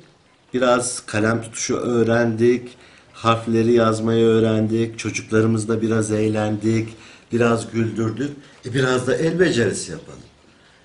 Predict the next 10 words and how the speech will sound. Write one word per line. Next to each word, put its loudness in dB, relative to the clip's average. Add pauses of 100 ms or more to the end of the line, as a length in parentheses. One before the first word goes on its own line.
(300)
El 2
becerisini -2
nasıl 0
yapacağız? -8
Origami -2
denilen -6
bir -2
Japon 2
sanatı -8
vardır. -18